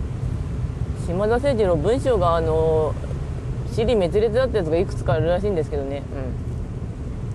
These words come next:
うん。と、まあ、そんな感じというか、あ、なんとか間に合いそう。ジャンプはなんとか呼んでこられそう。よし。あ、ごめん、ごめん、ごめん。よ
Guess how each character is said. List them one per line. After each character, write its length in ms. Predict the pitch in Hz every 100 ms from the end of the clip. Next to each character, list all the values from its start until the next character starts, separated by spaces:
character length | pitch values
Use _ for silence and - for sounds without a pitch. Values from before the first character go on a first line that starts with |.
| - - - - - - - - - - - - - - -
う 60 | 170
ん。 20 |
と、 0 |
ま 300 | 175 202 202
あ、 40 | 175
そ 140 | 180
ん 100 | 190
な 140 | 196
感 240 | 190 190 190
じ 80 | 196
と 140 | 185
い 60 | 185
う 40 |
か、 320 | - - 160
あ、 80 | -
な 120 | 202
ん 100 | 247
と 100 | 233
か 120 | 202 185
間 140 | 175
に 120 | 190
合 80 | 190
い 60 | 190
そ 160 | 180 - - - - - - - - - - - - - -
う。 20 |
ジ 60 | 226
ャ 80 | 262
ン 60 |
プ 80 | 208
は 140 | 196
な 120 | 180 220
ん 80 |
と 80 | 202
か 80 | 185
呼 120 | 170
ん 80 | 190
で 60 | 190
こ 120 | 190
ら 80 | 180
れ 100 | 185
そ 220 | 180 - - - - - - - - - - - - - - - - 135 -
う。 40 | -
よ 60 |
し。 460 | 202 - - - - 139
あ、 20 |
ご 160 | 143 143
め 100 | 143
ん、 60 | 147
ご 60 | 139
め 60 |
ん、 20 |
ご 60 |
め 40 |
ん。 20 |
よ 0 | 139